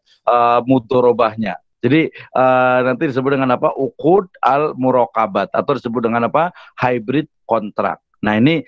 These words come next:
ini terjadi juga, ya, terjadi juga itu dari sisi, eh, rohennya atau, atau gadainya. Nah, kemudian, eh, selain gadai atau rohen, muncul juga ketika saya punya utang, ya, ternyata saya itu nggak bisa bayar utang,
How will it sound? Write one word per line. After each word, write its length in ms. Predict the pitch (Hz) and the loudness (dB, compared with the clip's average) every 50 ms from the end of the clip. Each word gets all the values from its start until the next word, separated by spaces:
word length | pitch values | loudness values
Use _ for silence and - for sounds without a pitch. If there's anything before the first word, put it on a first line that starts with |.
| - - _ 113 | -12 -8 _ 2
ini 160 | 127 147 - | 2 2 2
terjadi 400 | - 147 123 - 131 120 110 113 | 0 -4 -2 0 0 0 0 -2
juga, 480 | 92 113 107 85 - 107 95 - - - _ _ _ | -4 -6 -8 -2 -2 -2 -4 -4 -8 -14 _ _ _
ya, 160 | 98 110 113 | -2 -2 0
terjadi 240 | - 120 117 113 107 | 0 0 0 0 0
juga 240 | 104 113 110 120 117 | 0 0 0 2 2
itu 80 | 156 | 2
dari 160 | 151 135 123 | 0 0 0
sisi, 400 | 107 123 120 - - 151 156 143 | -4 -6 -8 -4 -2 0 0 0
eh, 380 | - - - - - - 120 120 | -2 -8 -18 -8 -2 0 0 0
rohennya 720 | 110 131 135 127 - 135 123 127 127 123 120 107 95 82 92 | 2 2 0 0 0 -2 -4 -2 -2 -2 -2 -4 -4 -6 -4
atau, 320 | - 139 143 147 - - _ _ _ | -2 0 0 0 0 -2 _ _ _
atau 320 | - 120 113 - 147 139 123 | -4 -4 -2 0 0 0 0
gadainya. 800 | - 131 117 113 95 - 117 110 95 - 104 107 98 85 78 85 | 0 -2 -2 -2 0 0 0 0 0 -2 -4 -4 -4 -4 -4 -2
Nah, 240 | 104 131 127 117 107 | -2 -2 -2 -2 -4
kemudian, 480 | - 151 165 160 135 160 196 233 247 226 - 214 - _ _ _ _ | -6 -6 -6 -2 0 0 0 0 -2 -6 -10 -16 -20 _ _ _ _
eh, 160 | - 139 139 | 0 0 0
selain 320 | 135 - 165 185 214 254 247 | 0 -2 -2 0 2 2 2
gadai 560 | 180 190 175 156 127 101 127 123 139 143 - | 2 2 0 0 0 2 2 2 2 2 2
atau 240 | 135 139 - - 139 | -2 -2 0 -2 0
rohen, 560 | 131 143 135 120 - 120 117 131 160 170 - _ _ _ | 2 2 0 0 -2 -4 -4 -4 -6 -8 -10 _ _ _
muncul 320 | 156 156 160 156 - 185 180 | 0 0 0 2 2 2 2
juga 240 | 190 220 202 190 | 4 2 2 2
ketika 320 | 175 165 151 175 165 170 165 | 0 -2 -6 -4 -2 -2 -4
saya 320 | - - 160 160 175 190 | -2 -2 0 0 0 0
punya 320 | 160 160 175 170 175 170 - | 0 0 2 2 2 2 2
utang, 640 | 175 151 - - - 127 131 135 127 104 87 - _ _ _ _ _ _ _ _ | 0 -2 -2 0 0 0 0 0 -2 -6 -10 -14 _ _ _ _ _ _ _ _
ya, 240 | 107 113 127 131 127 - - - _ - | 0 2 2 2 -2 -4 -14 -20 _ -6
ternyata 480 | 151 143 156 156 156 156 - - - 185 | -4 -2 -2 -2 -4 -4 -2 -2 -2 -2
saya 240 | 147 - 175 175 | 0 0 0 0
itu 80 | 175 185 | 0 0
nggak 220 | 226 208 180 160 147 | 0 2 2 0 0
bisa 240 | 143 - 170 151 139 | 0 0 -2 0 2
bayar 240 | 147 147 156 151 | 2 2 2 2
utang, 560 | 160 196 190 - - 165 147 135 120 104 - | 2 -2 -4 -4 -2 -4 -2 -2 -4 -8 -12